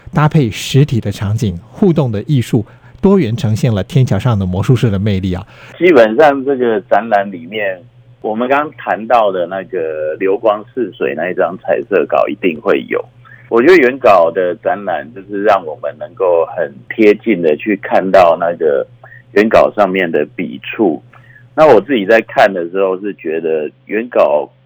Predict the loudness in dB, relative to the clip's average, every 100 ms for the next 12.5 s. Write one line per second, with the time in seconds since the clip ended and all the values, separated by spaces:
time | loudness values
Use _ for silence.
0 | _ -2 -2 -2 -8 -6 -2 0 2 0
1 | 0 -4 -2 -4 -2 -2 -4 -2 -4 -4
2 | -4 -2 -2 -6 0 2 2 -2 -4 -2
3 | 0 2 2 0 4 6 6 2 -4 _
4 | 0 0 0 -4 -4 -2 -4 -4 -12 -16
5 | -10 -6 -6 -6 -8 -8 -8 -8 -10 _
6 | _ 0 0 0 -4 -4 -4 _ -20 -20
7 | -20 -12 -8 -8 _ -2 -2 -4 -12 _
8 | -16 2 4 6 4 2 -2 -2 -2 -4
9 | -2 -4 -4 -10 -8 -6 -4 -2 -4 -8
10 | -10 -10 -10 -8 -8 -2 -2 -2 -6 -8
11 | -8 -4 -4 -4 -6 -2 2 2 2 2
12 | 2 2 2 0 -2